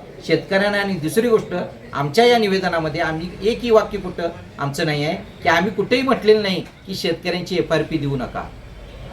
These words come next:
आम्ही असं म्हटलेलं आहे, "शेतकऱ्यांची एफआरपी द्या प्लस ते व्याज द्या." लक्षात घ्या. आणि सगळ्यात या कायद्यामध्ये आता मला, अ, नेहमी एक गोष्ट आम्ही जे जनरल माणसं म्हणतात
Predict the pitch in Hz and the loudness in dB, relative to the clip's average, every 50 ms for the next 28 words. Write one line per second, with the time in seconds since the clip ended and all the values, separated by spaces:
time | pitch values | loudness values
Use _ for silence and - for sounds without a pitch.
0 | - - - - - 143 190 220 220 - 247 233 208 - 151 156 139 131 135 160 | -14 -10 -8 -4 0 4 4 4 4 4 4 2 2 2 2 2 2 4 2 0
1 | 208 226 - - - - - - - 127 117 - - 147 143 160 156 - - 175 | 0 -4 -6 -12 -16 -16 -14 -8 -6 -6 -6 -2 0 0 0 2 0 -2 0 2
2 | 151 135 - - 196 220 214 - 226 185 143 147 151 - - - - - - - | 2 2 4 4 4 4 4 2 0 0 2 2 2 2 0 -4 -8 -10 -4 2
3 | 175 240 247 - - 233 214 202 190 175 147 - 113 95 92 - - - - - | 4 4 4 6 6 6 6 8 8 6 6 4 0 -4 -6 -10 -12 -16 -18 -20
4 | - - - 139 - 165 143 - - - - - - - - - 117 139 165 208 | -10 -8 -6 -4 -2 -2 -4 -4 -4 -8 -10 -12 -14 -18 -12 -6 -4 0 0 0
5 | 214 - - - 143 165 208 240 233 233 220 233 226 233 226 226 214 220 220 220 | 0 0 0 0 4 6 6 6 6 4 2 2 4 4 4 6 6 4 4 2
6 | 214 208 202 214 214 214 208 208 202 208 214 - - - - - - - 147 156 | 0 2 2 2 2 2 0 0 0 -2 -2 -4 -8 -16 -18 -18 -14 -8 -6 -4
7 | 165 165 165 180 196 214 220 226 226 - 190 208 196 202 - 202 196 196 196 196 | -2 0 0 2 4 6 6 4 4 4 4 2 2 4 2 2 2 0 0 -2
8 | 185 196 190 160 190 175 180 190 202 196 190 185 180 190 - 196 180 170 - - | -2 -2 0 0 -2 -2 0 0 0 0 0 0 -2 -2 -2 -2 -2 -2 0 2
9 | 175 175 170 | 2 2 2